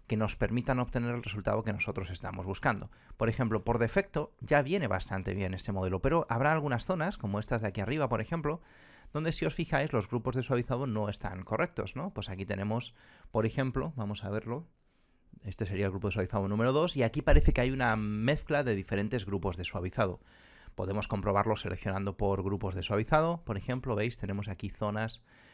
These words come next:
con grupos de suavizado extraños, etcétera. Una cosa que se puede hacer en estos casos, que creo que tengo por aquí uno de los ejemplos, vamos a verlo.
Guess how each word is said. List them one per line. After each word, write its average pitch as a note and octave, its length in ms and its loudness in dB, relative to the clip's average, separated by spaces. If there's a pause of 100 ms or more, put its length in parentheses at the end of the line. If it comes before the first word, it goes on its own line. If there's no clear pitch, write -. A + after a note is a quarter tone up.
(100)
con G2 200 -4
grupos G#2 260 0
de G2 60 -2
suavizado F#2+ 460 0
extraños, D3+ 760 0
etcétera. - 480 -10 (540)
Una F#3 180 4
cosa G3+ 200 0
que D#3+ 100 -4
se C3 120 0
puede C3+ 180 2
hacer A#2+ 220 0
en A#2 120 -2
estos G2+ 280 -4
casos, - 480 0
que - 160 -10
creo F#2 180 -6
que F#2+ 80 -2
tengo F#2 220 -6
por F#2+ 140 -2
aquí F#2+ 300 -6
uno F#2 240 -6
de F#2 80 -4
los F2+ 160 -6
ejemplos, C3+ 460 -4
vamos F#2 240 -6
a G#2+ 60 -6
verlo. C3 320 -6